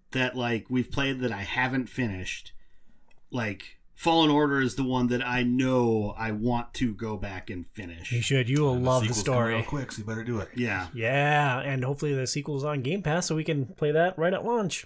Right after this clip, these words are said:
Speaker 1: Yeah. Um, yeah, I guess I didn't, they, I don't know that they said that yet.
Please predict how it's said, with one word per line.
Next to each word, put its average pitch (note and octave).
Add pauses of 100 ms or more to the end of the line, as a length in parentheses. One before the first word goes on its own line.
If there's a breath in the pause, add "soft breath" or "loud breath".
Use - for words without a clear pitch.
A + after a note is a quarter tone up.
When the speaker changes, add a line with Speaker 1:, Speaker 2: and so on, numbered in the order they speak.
(120)
Speaker 1:
Yeah. G#2+ (1000)
Um, G#2+
yeah, E3
I C#3
guess D3+
I C#3+
didn't, D#3+
they, D3
I B2+
don't E3+
know E3+
that D#3+
they C3+
said D3
that A2
yet. G#2+